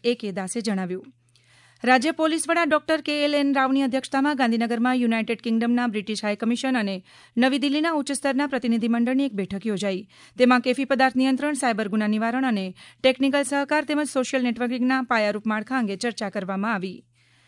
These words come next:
બોટાદ પોલીસે ઈંધણના બિનજરૂરી ઉપયોગને રોકવા વિશે વિશેષ પહેલ કરી. જિલ્લા પોલીસ દ્વારા શરૂ કરાયેલા વિશેષ હેલ્પલાઇન નંબર ઝીરો અઠ્યાવીસ ઓગણપચાસ સત્યાવીસ પંદર ઝીરો ચાર પર લોકો સમસ્યાની રજૂઆત કરી શકશે.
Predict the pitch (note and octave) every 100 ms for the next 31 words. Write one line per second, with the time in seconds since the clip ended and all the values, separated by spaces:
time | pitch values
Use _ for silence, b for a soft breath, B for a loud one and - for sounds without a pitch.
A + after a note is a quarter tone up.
0 | b b b A#3 C4 C#4 B3+ C#4+ D4+ D4+
1 | F4 D4 D4+ D4+ D4 C#4 C#4 C#4+ D4 D4+
2 | C#4+ C#4 C#4 C#4 C4+ C#4 C#4 C4+ C#4+ C#4+
3 | - A#3 B3 A3 G#3+ G3+ F#3+ G#3 B3 A#3
4 | A3 A3 G#3+ G#3+ A3+ A3+ A3+ A#3+ B3 B3+
5 | C4+ B3+ G3 - B B B B3+ D4+ D4+
6 | C#4+ C#4+ D4+ D4+ C#4+ D4 D4+ B3 B3+ C4
7 | C4 A#3+ B3 A#3+ A#3+ A3 A3 A3+ B3 B3+
8 | - B B - C#4 C#4 D4+ D#4+ - C4+
9 | C4+ B3 B3 B3+ B3+ A#3 A#3 B3+ A#3+ G#3+
10 | A3 A3+ B3+ B3+ A3 G3+ G#3 G#3+ G3 F#3
11 | - A3+ F#3 G3 - G3 -